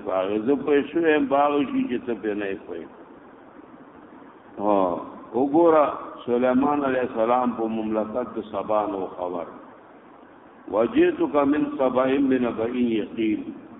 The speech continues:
د سبا ښار نه په یقیني خبر راغلی. ولې؟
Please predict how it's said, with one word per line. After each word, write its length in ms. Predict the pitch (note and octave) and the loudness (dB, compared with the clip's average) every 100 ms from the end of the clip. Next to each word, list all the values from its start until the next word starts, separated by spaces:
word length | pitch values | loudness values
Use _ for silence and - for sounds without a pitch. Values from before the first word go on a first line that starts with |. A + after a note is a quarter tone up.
| - - - - - | -20 -20 -20 -20 -14
د 20 | F#2+ - | -14 -6
سبا 440 | B2 B2 D3 D#3 C#3 | -4 2 4 4 4
ښار 220 | C#3+ D3+ | 4 4
نه 200 | C#3+ C#3 | 4 0
په 400 | B2 B2+ A#2 G2+ - - A#2 | 0 0 0 -2 -6 -10 -6
یقیني 480 | G#2+ - C3 C#3 C3+ | -6 -2 2 2 2
خبر 300 | A#2 G#2+ A#2 | 0 0 0
راغلی. 520 | G#2+ G#2 F#2+ F#2+ F2+ F2 E2 | 2 2 0 -2 -4 -6 -4
ولې؟ 320 | A2 C#3 C3 | 0 2 2